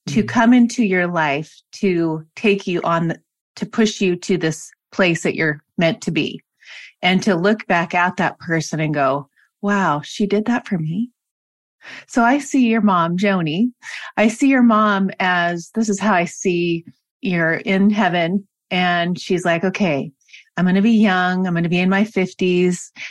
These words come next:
Speaker 1: I'm gonna have dementia. And this is gonna force you to get your gifts of channeling and your intuition and soul, the things that you do that I cannot wait to share with everybody, but how you communicated with her soul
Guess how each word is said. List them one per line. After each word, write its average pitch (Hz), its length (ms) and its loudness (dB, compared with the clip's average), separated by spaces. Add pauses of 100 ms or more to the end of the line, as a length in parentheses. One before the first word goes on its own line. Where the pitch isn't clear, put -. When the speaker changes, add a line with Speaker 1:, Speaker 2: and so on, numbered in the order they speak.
(120)
Speaker 1:
I'm 165 140 0
gonna 175 180 0
have 185 220 -2
dementia. 190 680 2 (680)
And 190 220 2
this 208 160 0
is 208 120 0
gonna 185 200 0
force 226 580 0
you 147 380 -2 (520)
to 160 540 2 (1080)
get 208 240 2
your 196 120 2
gifts 196 460 -2
of 165 240 0 (360)
channeling 185 760 2
and 143 160 -2
your 147 140 -2
intuition 190 880 0
and 147 200 -2
soul, 202 540 2
the 170 120 -2
things 226 300 4
that 180 140 -2
you 202 160 0
do 185 140 2
that 156 120 2
I 160 80 2
cannot 185 360 -2
wait 214 180 0
to 208 80 -2
share 175 300 -2
with 151 160 -4
everybody, 143 600 -2 (640)
but 185 100 2
how 226 220 0
you 208 260 2
communicated 202 920 2
with 185 140 -2
her 185 120 -2
soul 160 560 0